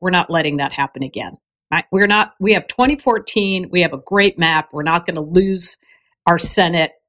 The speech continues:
our chance at Senate majority because we nominate more of these kinds of folks. Uh, oh, well, actually,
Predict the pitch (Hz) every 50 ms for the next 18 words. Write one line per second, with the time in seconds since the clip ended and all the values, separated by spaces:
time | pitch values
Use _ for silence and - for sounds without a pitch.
0 | _ - - 170 170 170 - 214 180 170 - 180 156 - - 185 175 170 131 156
1 | 147 - 170 160 151 147 151 139 143 - - 156 139 151 156 151 147 156 151 147
2 | 143 151 151 143 - - 147 143 139 135 131 127 135 135 - - - 131 131 139
3 | - - - - 104 107 - - - - - - _ _ _ _ _ _ _ _
4 | _ _ - 196 190 180 180 - - - 415 302 196 214 214 214 233 330 330 -
5 | - 202 175 156 156 156 147 -